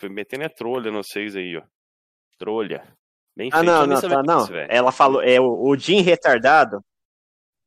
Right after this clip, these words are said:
Speaker 2: É, o, o Jim Ra-, o Jim Ra-, o Jim Ryan retardado lá, eu odeio esse cara. Porque a, a decisão deles são muito absurdas.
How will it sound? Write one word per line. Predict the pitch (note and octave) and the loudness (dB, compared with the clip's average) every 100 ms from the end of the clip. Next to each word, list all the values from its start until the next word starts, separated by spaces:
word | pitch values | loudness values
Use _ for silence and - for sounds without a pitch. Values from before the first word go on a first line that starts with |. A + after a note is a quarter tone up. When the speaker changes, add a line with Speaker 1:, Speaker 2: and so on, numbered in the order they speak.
| _ | _
Speaker 2:
É, | A#2+ B2 | -2 -2
o, | A2 G#2 G2 | -2 -10 -10
o | B2+ | -10
Jim | C3 E3 F3+ | -4 0 2
Ra-, | D#3+ - | 0 0
o | B2+ | -2
Jim | B2+ E3 | -2 -2
Ra-, | D#3+ D3+ | -2 -4
o | B2+ | -4
Jim | A#2+ D3 E3+ | -6 -2 0
Ryan | B2+ C#3+ C#3+ A2 G#2 | 4 4 2 0 -4
retardado | A#2+ B2 B2+ A2 A#2 A2 | -2 0 0 2 2 0
lá, | A#2+ C3 | 0 2
eu | E3 | 4
odeio | D3 D3 C3+ | 4 4 2
esse | - | 0
cara. | - G2+ _ _ _ _ | -10 -12 _ _ _ _
Porque | C3+ B2+ - C3 B2 | -2 -2 2 4 4
a, | B2 A#2 B2 B2 | 4 2 0 0
a | |
decisão | B2 C#3+ D#3 C3 | 0 -2 -2 -2
deles | C3 D3+ | -2 -2
são | - D3 | -4 -4
muito | C3+ D3+ | -4 -4
absurdas. | D#3 C3+ A#2+ G2+ | -6 -6 -8 -8